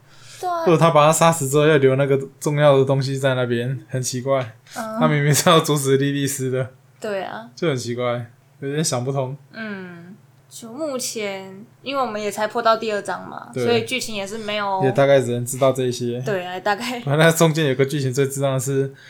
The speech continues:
Speaker 2: 我看到好像有一个牙医女孩。
Speaker 1: 哦，牙医小女孩。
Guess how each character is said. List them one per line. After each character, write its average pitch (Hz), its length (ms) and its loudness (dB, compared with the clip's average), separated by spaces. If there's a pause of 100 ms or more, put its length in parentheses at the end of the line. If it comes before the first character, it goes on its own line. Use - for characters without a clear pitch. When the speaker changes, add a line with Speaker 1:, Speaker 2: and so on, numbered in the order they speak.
(400)
Speaker 2:
我 139 100 -10
看 170 160 2
到 160 100 4
好 135 80 6
像 143 160 2
有 127 60 0
一 - 20 -4
个 127 100 0
牙 117 200 -2
医 131 120 -2
女 110 120 -8
孩。 - 220 -14 (680)
Speaker 1:
哦， 220 420 4
牙 277 200 4
医 311 120 4
小 349 180 6
女 233 140 -2
孩。 - 280 -8